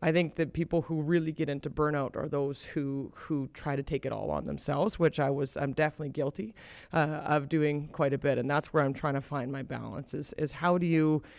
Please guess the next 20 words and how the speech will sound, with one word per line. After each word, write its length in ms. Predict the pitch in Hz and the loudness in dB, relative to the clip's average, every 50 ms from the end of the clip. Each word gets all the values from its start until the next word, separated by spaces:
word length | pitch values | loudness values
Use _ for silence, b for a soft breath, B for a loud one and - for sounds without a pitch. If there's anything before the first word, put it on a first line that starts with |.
| B B B B _ _ - | B B B B _ _ 0
uh, 60 | 170 | 0
you 160 | 156 - 160 | 0 2 2
know, 80 | 151 139 | 0 0
how 220 | 135 - 175 185 | 0 2 4 4
do 60 | 190 | 4
you 60 | 190 170 | 4 4
do 200 | 151 175 170 165 | 4 4 4 4
all 140 | 151 151 | 4 4
this 260 | 135 147 151 147 - - | 4 2 0 -2 -2 0
well, 220 | 151 143 135 131 | 0 2 2 2
but 160 | 127 147 143 - | 0 0 0 0
also 360 | - 143 156 - - 151 147 | 0 0 0 0 -2 -2 -2
understand 400 | 143 135 131 - - 135 127 139 | -2 -2 -4 -4 -4 -4 -4 -4
how 120 | 143 147 | -4 -4
to 80 | 143 139 | -4 -2
delegate, 580 | - 143 123 127 139 - 151 156 175 - - - B B B B B B B B - | -2 -2 -2 -2 -2 -2 -2 -4 -4 -4 -8 -14 B B B B B B B B -6
um, 540 | 143 160 160 147 147 143 139 151 143 143 | -6 -4 -2 -2 -2 -2 -4 -4 -6 -6
how 420 | 143 156 - - 156 151 151 147 147 | -8 -8 -6 0 2 2 4 2 2
to, 480 | - - - 175 156 151 147 147 139 B B B B - | -2 -4 -4 -2 0 0 0 -2 -2 B B B B -6
um, 520 | 160 156 135 120 113 - 143 143 147 151 | -4 -4 -4 -4 -4 -6 -8 -8 -10 -12